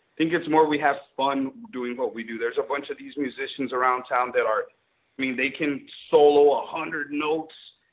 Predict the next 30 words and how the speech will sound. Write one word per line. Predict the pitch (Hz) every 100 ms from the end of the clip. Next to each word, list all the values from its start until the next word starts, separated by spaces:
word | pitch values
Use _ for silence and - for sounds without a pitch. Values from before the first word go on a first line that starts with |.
| -
in | 139 135 -
thirty | 165 170 165 160
seconds, | - 175 170 143 135 139 _ _ _ _ _ _
but | 160 147
they're | 156 151
bored | 123 135 196 156
up | 110 -
there. | 107 104
They're | 107 123
just | 120 147 147 _ -
going | 143 151 151
through | 147 139
the |
motions, | 131 131 175 - 135 127
and | 117 113
that's | 127 147 -
not | 175 156 107
me. | 117 190
When | 135 123
I | 135 151 _ _ _ _ 165 135
do | 175 160
a | 113
gig, | 135 196 170 139
I |
mean, | 135 127
we | 131 160
have | 226 208
a |
lot | 143 151
of | 156